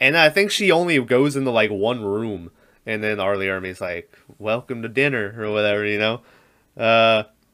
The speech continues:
but yeah, so then we cut to a dinner scene. Uh, blonde-head girlfriend immediately just gets her throat cut, so she's dead. Um, the little brother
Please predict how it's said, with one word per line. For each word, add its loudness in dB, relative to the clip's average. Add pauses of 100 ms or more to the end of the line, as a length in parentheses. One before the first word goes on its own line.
(360)
but 2
yeah, 10
so 2
then 4
we 2
cut 2
to -8
a -2
dinner 0
scene. -2 (400)
Uh, 2
blonde-head 0
girlfriend -2
immediately -2
just -8
gets -6
her -6
throat -4
cut, -4 (100)
so -14
she's -8
dead. 2 (720)
Um, 0 (1500)
the 0
little 4
brother 6